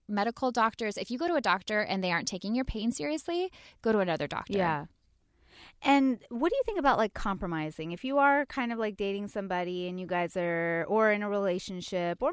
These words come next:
Speaker 2: married, whatever, wherever you
Speaker 1: Yeah.
Speaker 2: are in your spectrum there. But, like, you are like, Okay, we're kinda not mat-, like, we're not matching right now, but where, h-, how much does compromise play into it? 'Cause it's like,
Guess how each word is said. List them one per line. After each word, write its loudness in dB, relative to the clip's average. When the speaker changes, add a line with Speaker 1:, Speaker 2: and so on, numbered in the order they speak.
Speaker 2:
married, 0
whatever, 0
wherever 0
you -2
Speaker 1:
Yeah. 0
Speaker 2:
are -2
in -8
your -8
spectrum -8
there. -6
But, 4
like, 0
you 4
are 4
like, 0
Okay, 2
we're -4
kinda -4
not -2
mat-, -2
like, -2
we're -2
not 0
matching -2
right 0
now, 0
but 4
where, 2
h-, -2
how -4
much -4
does -4
compromise 0
play -4
into -6
it? -6
'Cause 0
it's -2
like, 2